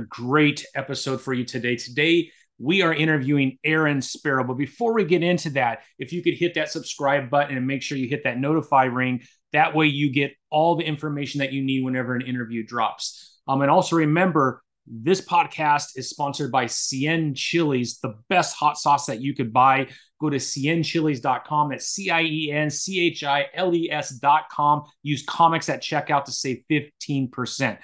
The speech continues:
All right, without further ado, today we have Aaron Sparrow on. Aaron Sparrow has been in the industry for a very long time, working for several different publishers as an editor, editor-in-chief,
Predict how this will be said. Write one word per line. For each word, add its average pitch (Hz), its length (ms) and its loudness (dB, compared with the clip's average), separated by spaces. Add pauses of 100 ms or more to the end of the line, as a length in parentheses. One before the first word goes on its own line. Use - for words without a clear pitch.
(260)
All 143 80 6
right, 151 100 2
without 165 320 2
further 156 260 2
ado, 160 360 4 (220)
today 156 340 2
we 165 160 4
have 139 240 -4
Aaron 160 260 -2
Sparrow 160 480 2
on. 160 320 4
Aaron 160 260 -4
Sparrow 160 340 -2
has 147 100 -4
been 151 140 -8
in 147 80 -6
the 143 80 -12
industry 156 300 -6
for 127 220 -8
a 113 60 -12
very 156 260 2
long 139 320 2
time, 151 380 4 (260)
working 170 320 0
for 151 200 -4
several 180 480 0
different 156 340 -2
publishers 156 960 0
as 143 220 0
an 131 140 0
editor, 156 480 0
editor-in-chief, 139 960 -2